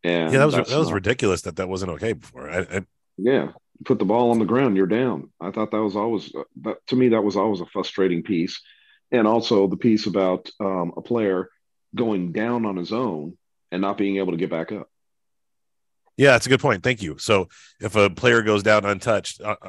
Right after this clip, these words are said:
Speaker 2: on his own power, he can get back up and advance the ball. Uh, I thought that that was always a rule, and I believe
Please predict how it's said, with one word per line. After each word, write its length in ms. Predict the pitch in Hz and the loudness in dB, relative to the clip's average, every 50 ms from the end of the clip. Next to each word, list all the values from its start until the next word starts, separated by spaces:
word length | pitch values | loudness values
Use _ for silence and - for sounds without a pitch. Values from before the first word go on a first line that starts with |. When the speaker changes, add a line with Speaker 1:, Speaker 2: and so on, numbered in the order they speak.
| - - | -8 -2
Speaker 2:
on 140 | 101 101 98 | 0 0 0
his 120 | 101 95 | 2 2
own 140 | 101 101 95 | 2 2 2
power, 320 | 92 110 107 95 87 85 | 4 4 4 4 4 2
he 140 | 82 90 95 | 0 -4 -8
can 260 | - - 110 104 98 95 | -6 -4 -4 -4 -2 -2
get 120 | 95 90 85 | -4 -2 0
back 160 | 90 87 92 | 0 0 0
up 160 | 92 90 - | -2 -2 -2
and 100 | 90 85 | -4 -6
advance 280 | 85 82 85 78 - - | -4 -6 -6 -6 -8 -8
the 80 | 85 | -6
ball. 260 | 80 90 85 - - _ _ _ _ _ _ _ _ _ _ _ _ _ - | -4 -4 -4 -4 -6 _ _ _ _ _ _ _ _ _ _ _ _ _ -2
Uh, 280 | 85 82 82 78 78 - - _ _ _ _ _ _ _ _ _ _ - | 0 0 0 0 -2 -6 -12 _ _ _ _ _ _ _ _ _ _ 0
I 200 | 92 92 90 87 - - - _ - _ _ | 2 2 2 2 -2 -10 -20 _ -20 _ _
thought 220 | - 95 90 - | 2 2 2 0
that 140 | - 92 - | -2 -2 0
that 140 | 101 92 87 | 0 0 0
was 120 | 90 90 87 | -4 -6 -2
always 320 | - 98 95 95 92 87 | 0 2 2 2 2 0
a 60 | 90 85 | -2 -2
rule, 240 | 85 90 92 98 | -2 0 0 0
and 80 | 101 90 | 0 0
I 60 | 87 | 0
believe 400 | 85 82 85 85 92 92 92 90 | -2 -2 -4 -2 -2 -2 -4 -6